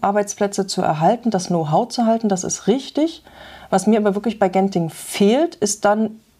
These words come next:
die Zukunftsperspektive, also die Idee, wie es weitergeht. Und die sagen, „Naja, vielleicht, wenn ihr uns die Unterstützung gibt, bauen wir noch ein nächstes Schiff.“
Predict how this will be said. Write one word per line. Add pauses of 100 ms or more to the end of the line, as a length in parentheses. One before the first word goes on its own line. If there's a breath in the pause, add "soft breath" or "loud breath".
(600)
die
Zukunftsperspektive,
also
die
Idee,
wie
es
weitergeht.
Und
die
sagen,
„Naja,
vielleicht, (520 soft breath)
wenn
ihr
uns
die
Unterstützung
gibt,
bauen
wir
noch
ein
nächstes
Schiff.“